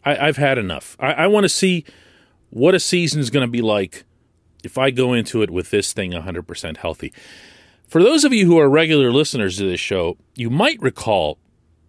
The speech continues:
that a couple weeks ago I invested an entire episode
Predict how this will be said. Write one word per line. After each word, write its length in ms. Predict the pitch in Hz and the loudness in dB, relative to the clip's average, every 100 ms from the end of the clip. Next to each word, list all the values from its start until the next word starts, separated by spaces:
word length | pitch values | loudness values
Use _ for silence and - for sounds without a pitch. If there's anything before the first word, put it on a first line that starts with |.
| _ _ | _ _
that 100 | 117 | -6
a 60 | 113 | -4
couple 340 | 226 247 165 | -4 -2 0
weeks 240 | 175 196 | 0 0
ago 220 | 113 110 95 | -2 0 2
I 120 | 120 | 2
invested 520 | 160 131 156 - 131 | 0 0 0 0 -2
an 80 | 107 | 0
entire 520 | 101 - - 180 160 | -2 -4 -2 2 2
episode 600 | 139 - 101 92 73 - | 2 -2 -6 -6 -6 -10